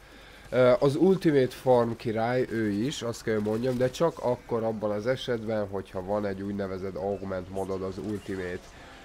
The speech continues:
ö, képességéhez, akkor, akkor gyakorlatilag ő tud lenni az Ultimate Farm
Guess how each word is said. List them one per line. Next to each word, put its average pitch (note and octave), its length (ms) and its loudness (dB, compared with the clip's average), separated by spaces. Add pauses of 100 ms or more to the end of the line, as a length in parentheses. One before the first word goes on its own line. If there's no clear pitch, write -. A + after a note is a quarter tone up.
(140)
ö, G2+ 220 -2 (100)
képességéhez, A2+ 880 2
akkor, A#2+ 520 0
akkor A#2 280 -2
gyakorlatilag G#2+ 680 0
ő A2+ 140 0
tud G2+ 180 -6
lenni G2 200 -2
az G2 120 -2
Ultimate G2+ 480 -4
Farm G2 220 -4